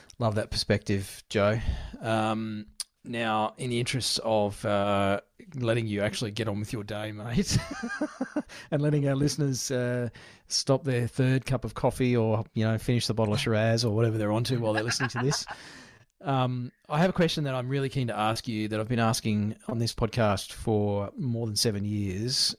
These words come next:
um, and that is, if you had a thousand trade business owners, let's call them, a thousand tradies in a room,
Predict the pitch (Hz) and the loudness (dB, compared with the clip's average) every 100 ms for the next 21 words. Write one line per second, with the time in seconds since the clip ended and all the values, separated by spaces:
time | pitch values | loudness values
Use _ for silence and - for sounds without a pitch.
0 | 185 117 113 110 110 127 113 110 135 120 | -6 -4 -2 -4 -4 -6 -4 2 2 2
1 | 107 113 104 131 135 101 113 101 92 120 | -2 -6 -6 -2 -2 0 2 2 2 0
2 | 151 - - - - - - 113 - 123 | -2 -6 -10 -20 -20 -12 -6 -6 -2 2
3 | 123 127 127 123 117 - - - - - | 2 2 2 2 0 -4 -12 -16 -6 0
4 | 123 127 113 127 135 131 123 135 175 208 | 2 2 0 0 0 0 0 2 4 2
5 | 135 127 - 139 139 254 240 - - 113 | 0 -2 -2 2 2 2 -4 -10 -10 -2
6 | 127 127 123 117 123 120 123 120 - - | 2 2 0 -2 0 2 0 -2 -6 -10
7 | - 135 127 113 117 113 143 247 | 0 2 4 4 4 4 4 0